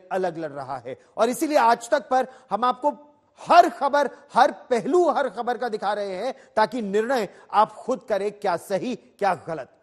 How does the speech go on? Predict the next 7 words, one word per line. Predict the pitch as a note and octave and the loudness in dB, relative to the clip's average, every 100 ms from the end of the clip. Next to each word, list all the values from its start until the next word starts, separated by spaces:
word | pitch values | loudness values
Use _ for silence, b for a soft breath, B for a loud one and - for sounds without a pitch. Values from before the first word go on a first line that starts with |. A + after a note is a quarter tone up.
| _ _ _ | _ _ _
हमास | - G3+ C4 B3 A#3+ | -4 0 0 0 2
के | A#3+ A#3+ - - _ _ _ _ - _ _ _ _ - | 2 2 -4 -20 _ _ _ _ -20 _ _ _ _ 0
चलते | A3 A3+ C4 A#3 | 0 2 -2 -2
इस | F#3 G3 | -4 -8
समय | G#3+ A3+ - | -8 -8 -8
अस्पताल | F#3+ - E3+ G#3+ | -8 -6 -4 -4
कई | G#3 G#3+ | -4 -6